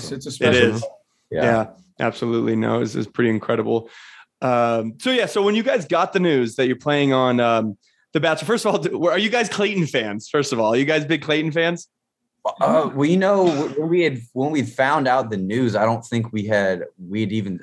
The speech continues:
Speaker 1: I don't think The Bachelorette had even aired yet. So we
Speaker 3: Oh,
Speaker 1: were,
Speaker 3: wow.
Speaker 1: we were actually kind of,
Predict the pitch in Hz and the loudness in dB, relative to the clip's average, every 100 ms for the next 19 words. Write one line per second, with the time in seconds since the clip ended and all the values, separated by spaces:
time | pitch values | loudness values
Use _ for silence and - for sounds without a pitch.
0 | 110 147 175 127 - 107 113 - 101 110 | -2 0 0 -2 -2 -2 -2 -4 -2 -2
1 | 101 98 101 92 82 - 98 98 78 69 | -2 -6 -6 -6 -10 -4 -2 -2 -2 -10
2 | - _ - 131 143 214 226 131 139 180 | -10 _ -2 4 6 6 4 2 2 0
3 | 156 143 131 139 160 147 135 117 127 117 | 0 0 0 -2 -4 -2 -2 -2 -2 0
4 | 107 - | 0 -4